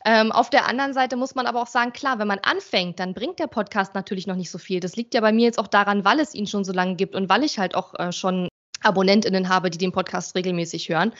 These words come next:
Und am Anfang war es, glaub ich, viel einfach dieses Lust, einfach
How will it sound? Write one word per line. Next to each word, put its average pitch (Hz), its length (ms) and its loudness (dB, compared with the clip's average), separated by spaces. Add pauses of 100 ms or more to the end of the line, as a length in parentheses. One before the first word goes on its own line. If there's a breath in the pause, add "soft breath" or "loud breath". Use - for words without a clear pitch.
(600 loud breath)
Und 226 160 6
am 220 100 6
Anfang 311 420 2
war 254 100 4
es, - 100 -4
glaub 240 180 2
ich, 240 180 0
viel 247 440 0
einfach 226 340 0
dieses 214 480 -4 (240 soft breath)
Lust, 285 460 0
einfach 247 340 2